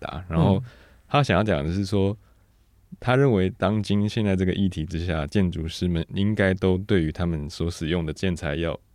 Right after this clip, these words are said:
Speaker 1: 有所掌握。
Speaker 2: 是。
Speaker 1: 就是到底我们在用的事情对于环境是好或是坏，应该我们要有这个基本认知。
Speaker 2: 嗯。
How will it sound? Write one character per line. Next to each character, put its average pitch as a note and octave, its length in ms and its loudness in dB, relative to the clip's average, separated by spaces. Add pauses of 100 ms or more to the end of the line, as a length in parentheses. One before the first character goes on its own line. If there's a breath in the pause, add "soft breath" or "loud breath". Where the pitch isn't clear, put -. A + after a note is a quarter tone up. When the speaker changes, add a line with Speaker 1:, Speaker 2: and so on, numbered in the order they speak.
(140)
Speaker 1:
有 F#2 100 -6
所 F2 160 -2
掌 C2 240 -6
握。 D#2 240 -6
Speaker 2:
是。 - 420 -8
Speaker 1:
就 F2+ 140 -6
是 F2 80 -4
到 F#2 180 2
底 C#2+ 300 -4
我 E2+ 100 -4
们 D#2+ 160 -2
在 F2+ 100 2
用 F2+ 140 2
的 E2 60 0
事 F2 140 -4
情 D#2 240 -8
对 F2 180 0
于 D2 80 -2
环 D#2 240 -6
境 E2 180 -2
是 D#2 160 -8
好 - 220 -8
或 D2+ 180 -8
是 D2+ 140 -10
坏， B1+ 220 -8
应 D#2+ 180 -8
该 - 180 -2 (220)
我 E2+ 60 -4
们 D2+ 180 -4
要 F2+ 160 0
有 D2 140 -8
这 F2+ 80 -6
个 D#2 80 -2
基 F2+ 180 -4
本 E2+ 120 -4
认 D#2 220 -6
知。 C#2+ 180 -10
Speaker 2:
嗯。 - 80 -8